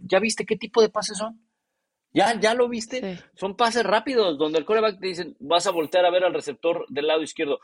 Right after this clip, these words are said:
Speaker 1: "Oye, pero en la formación tengo cuatro". Cállate y volteas y lanzas al del lado izquierdo, ¿ok? Cinco yardas, se voltea y se lo lanzas. Y por favor, trata de que sea afuera y él va a hacer todo lo necesario para... para, "Oye, pero si el cerrado está solo,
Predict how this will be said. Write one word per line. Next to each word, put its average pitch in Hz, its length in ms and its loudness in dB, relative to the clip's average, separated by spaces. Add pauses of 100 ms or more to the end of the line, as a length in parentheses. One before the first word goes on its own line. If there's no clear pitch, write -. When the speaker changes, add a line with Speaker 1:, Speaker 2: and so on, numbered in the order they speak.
(160)
Speaker 1:
"Oye, 214 240 4
pero 208 160 -2
en 185 80 -4
la 170 60 0
formación 185 400 -6
tengo 214 180 -2
cuatro". - 400 -2
Cállate 226 400 0
y 156 80 -12
volteas 170 480 -2
y 139 80 -4
lanzas 165 320 0
al 135 140 -4
del 131 80 -6
lado 147 160 0
izquierdo, 104 360 -6
¿ok? 87 200 -6 (140)
Cinco 220 280 2
yardas, 220 260 2
se 175 80 -4
voltea 160 260 0
y - 20 -8
se 175 120 -4
lo 135 120 -2
lanzas. 123 320 -8 (280)
Y 139 100 -4
por 147 180 0
favor, 180 260 2
trata 208 300 0
de 160 120 -2
que 147 120 -6
sea 170 240 0
afuera 226 480 -2 (180)
y 160 140 2
él 214 100 4
va 165 60 2
a - 20 0
hacer 202 200 -4
todo 196 260 -4
lo 165 80 -6
necesario 156 360 -8
para... 120 200 -2
para, 123 260 -6
"Oye, 202 280 0
pero 160 180 -4
si 165 80 -6
el 151 80 -6
cerrado 175 240 0
está 185 160 -6
solo, 196 320 -4